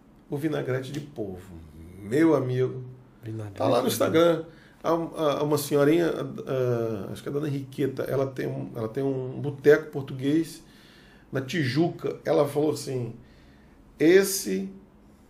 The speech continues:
Speaker 1: vinagrete de polvo está dos deuses. Eu nunca comi um vinagrete de polvo tão bom quanto esse."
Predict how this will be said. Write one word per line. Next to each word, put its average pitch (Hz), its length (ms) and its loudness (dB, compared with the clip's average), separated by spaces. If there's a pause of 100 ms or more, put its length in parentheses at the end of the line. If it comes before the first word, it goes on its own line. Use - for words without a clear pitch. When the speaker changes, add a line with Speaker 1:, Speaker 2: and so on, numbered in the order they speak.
(120)
Speaker 1:
vinagrete 143 640 4
de 127 80 -4
polvo 143 760 2
está - 520 -2
dos 131 460 -6
deuses. 123 1000 2 (480)
Eu 196 80 0
nunca 190 360 0
comi 165 220 0
um 165 80 4
vinagrete 139 440 0
de 135 60 -10
polvo 127 260 -8 (100)
tão 190 160 0
bom 165 160 0
quanto - 300 -6
esse." - 320 -8